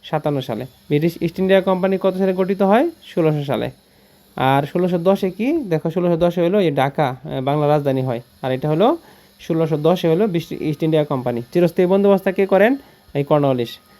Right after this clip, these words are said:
বন্দোবস্ত কত সালে হয়েছে এটা? সতেরোশো আট, সতেরোশো তিরানব্বইয়ে। মুসলিম শাসকদের মধ্যে সর্বশ্রেষ্ঠ শাসক কে ছিলেন?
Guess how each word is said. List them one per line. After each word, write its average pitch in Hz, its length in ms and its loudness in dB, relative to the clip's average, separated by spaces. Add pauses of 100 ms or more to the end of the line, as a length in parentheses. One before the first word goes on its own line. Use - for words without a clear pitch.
(340)
বন্দোবস্ত 175 440 2
কত 196 160 2
সালে 190 200 4
হয়েছে 190 320 2
এটা? 226 260 0 (320)
সতেরোশো 165 540 0
আট, 160 140 -2 (280)
সতেরোশো 165 340 -2
তিরানব্বইয়ে। 160 520 0 (440)
মুসলিম 170 280 0
শাসকদের 190 360 0
মধ্যে 180 160 0
সর্বশ্রেষ্ঠ 196 840 0
শাসক 175 320 -2
কে 185 140 0
ছিলেন? 208 340 2